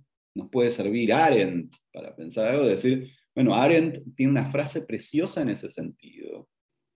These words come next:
justamente en el posnazismo, que dice, "La manifestación del viento del pensar", dice Arendt, "es la capacidad de distinguir lo bueno de lo malo,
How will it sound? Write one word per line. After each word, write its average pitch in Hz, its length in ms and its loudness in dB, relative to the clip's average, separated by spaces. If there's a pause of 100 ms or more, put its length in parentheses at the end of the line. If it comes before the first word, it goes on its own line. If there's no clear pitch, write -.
(140)
justamente 113 500 -4
en 95 80 -2
el - 160 -6
posnazismo, - 920 -6
que 95 80 -8
dice, 101 240 -4
"La 107 120 0
manifestación 104 1040 -4
del 127 200 0
viento 160 560 -2
del 87 240 0
pensar", 82 720 -6 (160)
dice - 280 -14
Arendt, 87 360 -6
"es 147 140 -4
la 160 160 -6
capacidad 107 560 -2
de 139 80 2
distinguir 101 840 -2 (420)
lo 107 240 2
bueno 165 640 -4
de 104 200 -6
lo 92 180 -6
malo, 110 640 -4